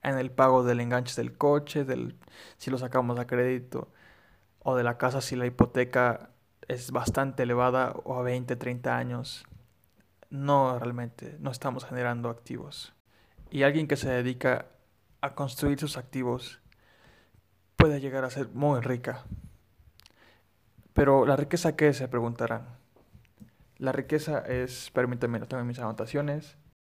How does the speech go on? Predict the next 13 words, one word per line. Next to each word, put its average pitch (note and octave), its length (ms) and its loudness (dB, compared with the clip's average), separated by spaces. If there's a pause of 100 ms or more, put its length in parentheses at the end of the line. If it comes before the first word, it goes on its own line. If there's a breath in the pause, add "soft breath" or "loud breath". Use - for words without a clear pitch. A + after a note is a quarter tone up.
(160)
Justamente E3 640 0
como B2 160 2
lo A#2+ 80 2
dice B2 220 0
Robert C3 320 4
Kiyosaki, B2 680 -4 (600 loud breath)
la C#3+ 180 6
riqueza D3 400 2
es E3 60 0
la D#3 100 6
capacidad C3+ 720 4 (180)
para C3 200 4
sobrevivir B2+ 640 0